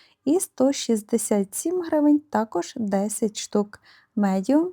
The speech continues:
та лардж для дорослих. Засіб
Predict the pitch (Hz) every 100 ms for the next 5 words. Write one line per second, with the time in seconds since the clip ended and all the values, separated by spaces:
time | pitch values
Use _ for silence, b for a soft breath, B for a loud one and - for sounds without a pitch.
0 | _ - 220 269 - 190 190 - - -
1 | 196 196 196 262 269 220 226 254 185 185
2 | - 196 - _ _ _ _ _ _ _
3 | _ _ _ b b b b b b 226
4 | 240 233 - 208 -